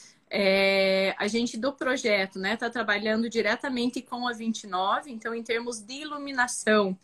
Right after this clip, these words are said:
a gente atende a comunidade Vinte e nove de Março, que aí são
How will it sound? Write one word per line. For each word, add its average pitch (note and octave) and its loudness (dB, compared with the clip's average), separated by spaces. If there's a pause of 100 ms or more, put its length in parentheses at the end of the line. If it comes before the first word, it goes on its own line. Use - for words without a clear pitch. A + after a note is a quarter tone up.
(380)
a G3+ 4
gente A3 4
atende A3+ 4
a A3+ 8
comunidade G#3+ 0
Vinte G3+ -6
e G3+ -10
nove F#3 -2
de F#3+ -16
Março, F#3+ 0
que - -6
aí G#3 -4
são G#3+ -6